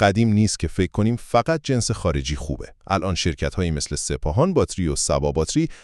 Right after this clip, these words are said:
از تکنولوژی‌های جدید مثل باتری‌های اتمی یا همون سیلد استفاده می‌کنن که عمر و قدرت باتری رو خیلی بالا برده. مهمتر این که باتری‌های ایرانی سه تا مزیت اصلی دارن. قیمتشون مناسب‌تره،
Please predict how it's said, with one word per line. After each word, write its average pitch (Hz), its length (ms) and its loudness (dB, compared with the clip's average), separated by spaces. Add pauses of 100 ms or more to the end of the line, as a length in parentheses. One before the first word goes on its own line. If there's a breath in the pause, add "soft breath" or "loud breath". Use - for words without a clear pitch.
(120)
از 165 180 0
تکنولوژی‌های 185 800 -2
جدید 90 500 2
مثل 85 320 -2
باتری‌های 78 640 -2 (100)
اتمی 82 420 0
یا 98 220 2
همون 64 300 -4
سیلد 185 400 -4 (240 soft breath)
استفاده 143 540 2
می‌کنن 67 400 -2
که - 120 -8 (120)
عمر 151 260 4
و 80 60 4 (100)
قدرت 175 420 2
باتری 127 340 2
رو 127 80 2
خیلی 175 400 0
بالا 82 240 4
برده. 57 320 -8 (220)
مهمتر 214 440 6
این 120 120 2
که 58 260 -4 (120)
باتری‌های 95 580 2
ایرانی 123 440 2
سه - 300 2
تا 202 140 2
مزیت 95 420 2 (120)
اصلی 73 360 -2
دارن. 58 260 -4 (220)
قیمتشون 90 560 0
مناسب‌تره، 95 800 0